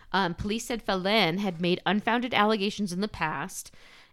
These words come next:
and they said, quote, "Our department has had one or two cases involving her that turned out to be nothing," said Johnny Valdez,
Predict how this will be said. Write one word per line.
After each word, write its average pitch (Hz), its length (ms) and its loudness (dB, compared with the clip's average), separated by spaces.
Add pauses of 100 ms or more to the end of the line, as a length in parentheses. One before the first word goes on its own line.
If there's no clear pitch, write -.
(100)
and 214 400 4
they 208 200 2
said, 226 300 0
quote, 240 340 6
"Our 269 140 6
department 226 600 4
has 185 200 2
had 175 240 -2
one 185 160 2
or 220 80 4
two 226 180 0
cases 175 400 -2
involving 170 560 -2
her 151 240 -4
that 143 200 -6
turned 233 180 -2
out 214 140 0
to - 60 -18
be 170 100 -2
nothing," 165 680 -6
said 165 260 -6
Johnny 170 320 -2
Valdez, 156 800 -2